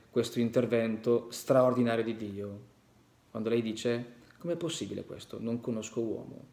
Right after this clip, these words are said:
Anche qua il testo ci aiuta. Dio, attraverso l'angelo, dice a Maria: "Su di te scenderà lo Spirito Santo." Quindi anche noi possiamo oggi invocare lo Spirito Santo perché ci aiuti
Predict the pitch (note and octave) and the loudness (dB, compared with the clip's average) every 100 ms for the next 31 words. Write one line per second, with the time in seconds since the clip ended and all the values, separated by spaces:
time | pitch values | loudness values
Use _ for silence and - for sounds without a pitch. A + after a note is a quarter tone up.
0 | _ _ _ _ _ _ _ - _ - | _ _ _ _ _ _ _ -20 _ -20
1 | - _ _ - A#2+ A#2+ - B2+ A2+ C3+ | -20 _ _ -4 0 2 4 4 6 6
2 | C#3+ A#2 G#2 - B2 B2 C#3 B2 G2 G2 | 4 2 -2 -2 -4 2 2 2 -4 -6
3 | A#2 A#2+ C3+ - _ _ _ _ - A2 | -6 -4 -8 -14 _ _ _ _ -6 2
4 | B2 C3+ D3 D#3 - - - G#2 G#2+ G#2 | 6 8 6 4 -2 -14 -14 -12 -8 -4
5 | C3 A#2+ A2 A2+ B2 A#2 A2 A#2 A#2+ A2 | 0 0 0 0 2 0 0 0 0 0
6 | G#2+ A#2+ C3+ - - - - - _ - | 0 0 -2 -4 -14 -20 -20 -20 _ -6
7 | - A#2+ A2 - E3+ F3+ - - - _ | -2 0 4 8 8 6 -2 -16 -20 _
8 | - - A2 G2+ G#2+ A#2 C3+ C#3+ - A2+ | -12 -8 -4 -2 2 2 2 0 -6 -6
9 | G#2+ - C3+ B2 A#2 - F#2 - - - | -6 -2 -2 0 -2 -4 -8 -10 -16 -18
10 | - _ _ _ _ _ A#2+ A#2+ B2 A#2 | -18 _ _ _ _ _ 2 6 6 6
11 | A2+ - - - _ - A2+ G2+ A#2+ C3+ | 2 -8 -18 -20 _ -10 -6 2 4 4
12 | A#2 - A2 A2 A#2 A2 G2+ G#2 G2+ G#2 | 2 0 0 2 2 2 -2 -6 -4 -2
13 | B2 A#2 G#2 - C#3+ B2+ A#2 - G#2+ G2 | 0 0 -2 -2 0 0 -2 -2 -2 -4
14 | G2 A2+ A2 - A2+ - C3 A#2 G2 - | -4 -4 -4 -4 -4 0 0 0 -2 -4
15 | A2 G#2 | -4 -4